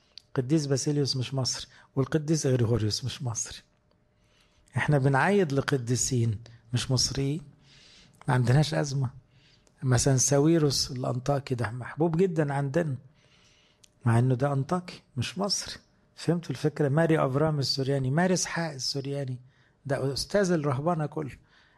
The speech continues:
ده معناه إن احنا متحررين من حتة القبطية، يعني احنا مش واقفين عند ده صعيدي زينا، لا، احنا ما يفرقش معانا، احنا في السماء من كل لسان ومن كل أمة ومن كل شعب.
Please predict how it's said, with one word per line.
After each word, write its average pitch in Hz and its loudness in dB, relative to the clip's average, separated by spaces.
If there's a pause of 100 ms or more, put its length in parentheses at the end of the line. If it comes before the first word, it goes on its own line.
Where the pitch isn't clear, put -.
(120)
ده 170 4
معناه 190 4
إن 240 2
احنا 208 -2 (380)
متحررين 156 -2
من 175 0
حتة 190 -4 (960)
القبطية، 135 -4 (140)
يعني 123 -2
احنا 131 -2
مش 151 0
واقفين 165 -2
عند 156 -4 (480)
ده 127 -2
صعيدي 135 -4
زينا، 123 -2
لا، 214 -6 (360)
احنا 147 -6
ما 143 -2
يفرقش 190 -2
معانا، 156 -2
احنا 135 -4
في - -10
السماء 196 0
من 160 0
كل 170 -2
لسان 151 -2
ومن 135 0
كل 139 0
أمة 139 -2
ومن 127 -4
كل 131 -2
شعب. 110 -4